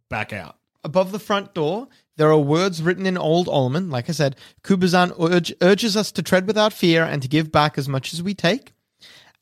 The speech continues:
Speaker 2: And you can see a locked gate towards the place beyond. You can, through the gate, you can see gentle light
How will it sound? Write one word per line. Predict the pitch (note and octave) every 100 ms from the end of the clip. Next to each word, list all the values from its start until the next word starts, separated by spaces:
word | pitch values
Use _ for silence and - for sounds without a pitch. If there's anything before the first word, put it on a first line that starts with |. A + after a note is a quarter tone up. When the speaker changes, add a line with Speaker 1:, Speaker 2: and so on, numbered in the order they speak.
| C#3
Speaker 2:
And | C#3+ C#3+ C#3+ C#3+ C#3+ C#3+ C#3+
you | F#3 E3
can | F#3+ F#3
see | A3 -
a | D#3+ D3+
locked | C#3+ E3 F#3 - - D3 A#2
gate | - D3+ - - - _ _ _ _ _ _ _
towards | D3 C#3+ D#3+ E3 D3+ -
the | D#3
place | C#3+ - C3+ B2+ -
beyond. | - B2 A2+ E2 B1 B2 _ _ _ _
You | E3 F#3+
can, | G3 A3 G#3 G#3 G3+
through | - - A#3 C4+
the | C4+
gate, | G3+ D3+ E3+ C4 - _ _
you | E3+ E3+
can | F#3+
see | F3 G#3 F3+
gentle | C3+ F#3+ G#3 G#3+ F#3+
light | E3 C#3+ F3 A3+